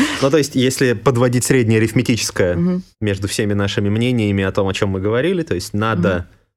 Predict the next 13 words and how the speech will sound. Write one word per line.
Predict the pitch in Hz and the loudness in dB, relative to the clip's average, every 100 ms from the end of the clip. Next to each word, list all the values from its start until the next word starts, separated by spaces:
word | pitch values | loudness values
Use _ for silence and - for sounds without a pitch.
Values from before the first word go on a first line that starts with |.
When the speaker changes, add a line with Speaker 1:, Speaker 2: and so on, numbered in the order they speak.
| _ _ - | _ _ -6
Speaker 1:
а, | 92 92 95 95 | -4 0 0 0
в | 98 | 0
любом | 107 104 101 | 0 0 0
случае | 110 101 101 | -2 -2 -4
стремиться | - 107 98 92 - | -2 -2 -2 -2 -4
к | 87 - 104 98 | -6 -2 -2 0
тому, | 104 98 | 0 0
что | 95 104 | -2 -2
тебе | 101 104 | -2 -2
нравится, | 110 143 170 165 131 | 0 0 0 -2 -2
но | 98 110 127 139 127 | 0 0 2 2 0
без, | 98 101 117 110 101 101 | 0 2 2 2 0 0
э, | 104 98 90 | 0 0 -2